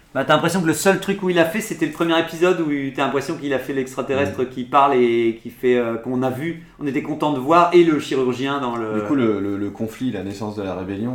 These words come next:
Speaker 2: on a vraiment l'impression que c'est un empire d'humains, et puis une rébellion d'humains,
Speaker 1: Mm.
Speaker 2: et puis au final, euh, pff, les, les extraterrestres sont pas juste là pour la déco, quoi.
Speaker 1: Bah, j'espère vraiment que pour la fin de la série ici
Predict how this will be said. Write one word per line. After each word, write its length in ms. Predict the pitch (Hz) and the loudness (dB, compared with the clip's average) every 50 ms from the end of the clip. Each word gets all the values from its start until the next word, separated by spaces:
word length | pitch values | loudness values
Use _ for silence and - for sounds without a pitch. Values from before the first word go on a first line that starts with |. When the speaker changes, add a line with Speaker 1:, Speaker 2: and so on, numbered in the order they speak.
| 120 | -6
Speaker 2:
on 60 | 104 90 | -6 -6
a 40 | |
vraiment 200 | 85 85 92 107 | -8 -8 -6 -6
l'impression 320 | 113 107 95 101 101 - 123 | -6 -6 -8 -10 -10 -10 -10
que 60 | 120 | -10
c'est 180 | - - 95 90 | -10 -10 -8 -8
un 160 | 90 90 95 101 | -8 -6 -6 -6
empire 340 | 107 104 107 113 113 101 | -8 -8 -8 -8 -8 -6
d'humains, 480 | 104 110 110 113 113 113 120 131 139 127 110 | -6 -4 -4 -2 -2 -2 -2 -4 -6 -6 -8
et 40 | 92 | -8
puis 220 | 85 - - 110 | -10 -10 -10 -10
une 80 | 104 104 | -8 -8
rébellion 380 | 101 101 98 101 101 104 104 104 | -8 -8 -6 -6 -6 -6 -6 -6
d'humains, 400 | 104 107 110 110 113 123 127 120 | -4 -2 -2 -2 -2 -4 -4 -6
Speaker 1:
Mm. 60 | 107 | -8
Speaker 2:
et 20 | 95 | -10
puis 200 | - - - 95 | -12 -12 -14 -14
au 20 | 87 | -14
final, 380 | 87 - 101 101 113 117 113 | -12 -12 -10 -8 -8 -6 -6
euh, 160 | 95 82 82 82 | -6 -8 -8 -10
pff, 160 | 78 - - - - - | -12 -16 -20 -20 -20 -18
les, 120 | - 92 98 | -12 -10 -8
les 340 | 95 - 101 117 113 117 131 | -8 -8 -6 -6 -6 -6 -6
extraterrestres 500 | 123 - 135 127 139 139 147 143 - - | -8 -8 -10 -10 -8 -8 -8 -8 -10 -14
sont 220 | - - 98 92 | -16 -14 -14 -12
pas 100 | 101 107 | -10 -10
juste 240 | 98 104 110 - - | -12 -12 -14 -12 -10
là 80 | 120 | -10
pour 140 | 117 - 110 | -10 -8 -8
la 80 | 98 90 | -10 -8
déco, 300 | 87 95 92 - 120 123 104 90 | -10 -12 -12 -10 -10 -10 -10 -10
quoi. 120 | 82 78 - _ _ _ - | -14 -16 -18 _ _ _ 0
Speaker 1:
Bah, 60 | 170 190 175 160 | 2 2 2 2
j'espère 400 | - 175 196 196 - - 240 185 160 | 4 4 4 4 4 0 0 0 0
vraiment 360 | - 208 208 214 233 240 196 | 2 0 2 2 2 0 2
que 240 | - 202 190 175 165 - - - - | 4 6 6 6 4 0 -6 -14 -10
pour 160 | - 165 175 | -4 0 2
la 120 | 180 165 | 4 4
fin 240 | - - 190 196 190 175 | 2 2 0 0 0 0
de 80 | 165 170 | 0 0
la 100 | 170 165 | -2 -2
série 300 | - - 165 156 180 190 | 0 0 0 2 2 0
ici 360 | 180 - - 208 208 214 196 | -2 -2 -6 -8 -8 -8 -8